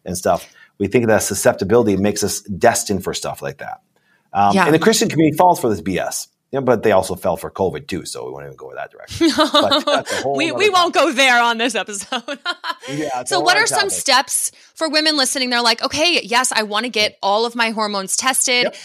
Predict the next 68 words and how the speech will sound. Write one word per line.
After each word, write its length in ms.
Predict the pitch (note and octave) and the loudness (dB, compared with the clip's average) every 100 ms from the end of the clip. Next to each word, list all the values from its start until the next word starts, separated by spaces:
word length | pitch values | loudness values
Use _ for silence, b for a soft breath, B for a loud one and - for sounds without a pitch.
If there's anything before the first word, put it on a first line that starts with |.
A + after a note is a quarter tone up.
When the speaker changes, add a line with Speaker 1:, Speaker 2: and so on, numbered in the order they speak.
| B | B
Speaker 2:
I 60 | C4 | -2
mean, 180 | D4 C4 - | -2 -4 -4
it 160 | C#4+ - | -2 0
sounds 300 | D4+ D#4+ D#4+ | 0 0 -2
like 140 | B3+ | -2
doctors, 640 | B3 A#3+ C4+ B3+ A#3 - - b b | 0 0 -2 -2 0 -2 -6 b b
they're 160 | C4 C4+ | -2 0
not 320 | B3+ B3 C4+ | 2 2 2
even 320 | A#3+ B3 A#3 - _ _ A3 | -2 -2 -4 -8 _ _ -8
going 220 | A3+ B3 A3 | -2 -2 -2
to 100 | F#3 | -2
read 200 | G#3+ D#4 | -2 0
them 140 | G#4 | -2
correctly. 340 | D#4+ F4+ F4+ D4 | 0 0 2 0
I 40 | |
Speaker 1:
Well, 60 | D#4 | 0
Speaker 2:
mean, 120 | D4+ | 0
Speaker 1:
remember, 140 | A3 | 2
Speaker 2:
what, 240 | D4 B3 B3 | 2 0 -2
where's 260 | D4+ F4 F4 | 0 2 2
the 80 | D4+ | 0
Speaker 1:
you 40 | |
Speaker 2:
hope 300 | A#3 C4+ - | 0 2 2
Speaker 1:
don't 100 | - | 0
Speaker 2:
in 100 | A#3 | 0
this 140 | G#3 G#3 | 0 0
Speaker 1:
need 60 | |
Speaker 2:
for 120 | A3+ A3 | 0 -2
women? 480 | G#3+ G#3 G3 G3 - _ b b b _ - | 0 0 -2 -6 -12 _ b b b _ -4
Speaker 1:
You, 80 | A#2 | -2
you 220 | B2+ C#3+ | 2 2
don't 120 | E3 | 4
need 80 | G#3 | 4
a 60 | D3 | 6
doctor 320 | C3 C#3 C3 | 4 4 0
to 20 | |
get 160 | G#2 G#2 | -4 0
your 80 | |
labs 240 | G#2 F2 - | 0 0 -2
done. 220 | A#1+ - | -12 -4
So 160 | - A2+ | 2 4
here's 200 | B2+ A2+ | 4 6
what 80 | |
happens. 240 | F2 D2+ - | 4 2 -2
I 140 | G2 | 2
will 80 | A#2 | 2
give 180 | A#2 B2+ | 2 2
you 80 | B2 | 2
the 60 | |
blood 240 | G2+ A2 G2 | 4 2 4
work 220 | F#2+ G2+ | 0 -2
you 80 | F2+ | -6
should 240 | F#2+ E2+ | -6 -4
done. 180 | D#2 D#2 | -4 -4
I'll 100 | F2+ | -2
give 160 | F2+ | -2
it 60 | F2+ | 0
to 80 | A2 | 0
you. 40 | |
You 60 | F#2 | 0
can 120 | F2+ | -2
post 320 | - F#2 - | -2 -2 0
it 20 | |
on 100 | G2 | 0
your 80 | G#2 | 2
stuff, 280 | G2 G2 - | 2 0 2
post 200 | G2 F#2 | 0 4
it, 160 | F#2 | 2